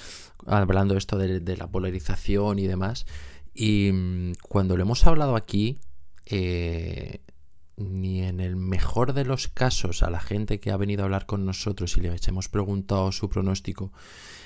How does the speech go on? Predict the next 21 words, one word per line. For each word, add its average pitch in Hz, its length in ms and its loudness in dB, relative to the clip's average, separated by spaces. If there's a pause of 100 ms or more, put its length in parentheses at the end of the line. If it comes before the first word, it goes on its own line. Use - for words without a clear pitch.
(240)
eh, 90 520 2 (320)
lo, 92 480 2
lo 92 180 2
han 92 100 0
metido 113 240 0
en 113 60 -2
Europa, 101 480 0
creo 101 180 -6
recordar, 95 540 -4 (240)
ni 104 100 2
en 98 80 6
el 92 120 2
peor 95 200 6
de 127 80 2
los 113 180 0
casos, - 380 0
que - 120 -8
fuimos 98 460 -6
tú 104 120 -4
y 98 160 -4
yo 95 380 0